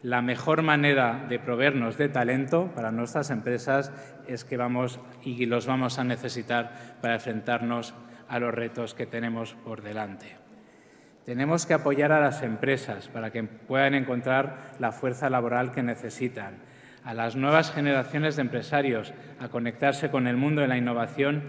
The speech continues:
y el emprendimiento y a fomentar la formación de las profesiones de futuro e ir adaptándola a cambios que se vayan produciendo.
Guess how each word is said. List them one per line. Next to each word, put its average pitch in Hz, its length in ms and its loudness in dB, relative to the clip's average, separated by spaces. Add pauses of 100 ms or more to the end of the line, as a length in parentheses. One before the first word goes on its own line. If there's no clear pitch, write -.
(240)
y 123 100 -4
el 117 100 -2
emprendimiento 123 880 0 (200)
y 127 60 -4
a 117 80 0
fomentar 117 640 0
la 120 140 2
formación 127 680 0 (300)
de 123 120 -4
las 117 220 -2
profesiones 123 720 -2
de 117 120 -4
futuro 135 580 0 (280)
e 123 120 2
ir 135 380 4
adaptándola 123 800 0 (100)
a 117 120 -10
cambios 120 380 -2
que 117 140 -6
se - 160 -10
vayan 113 540 -4
produciendo. 104 640 -8